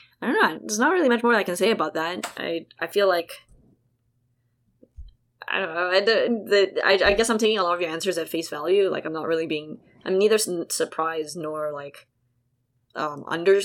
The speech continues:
like, underwhelmed by anything. It's more like I'm just kind of absorbing what you're saying.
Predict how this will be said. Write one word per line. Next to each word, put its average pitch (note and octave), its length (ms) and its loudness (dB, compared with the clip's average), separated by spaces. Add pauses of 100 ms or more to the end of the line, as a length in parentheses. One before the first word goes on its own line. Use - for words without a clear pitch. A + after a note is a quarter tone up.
like, E3 120 -2
underwhelmed D#3 460 0
by A3+ 140 4
anything. A3+ 440 -4
It's - 160 -12
more C#3+ 180 -12
like C#3 200 -12
I'm D3+ 100 -8
just D#3 120 -12
kind D#3 160 -8
of C#3 80 -6
absorbing D3 440 -4
what C3+ 120 -12
you're C3+ 140 -8
saying. D3+ 420 -14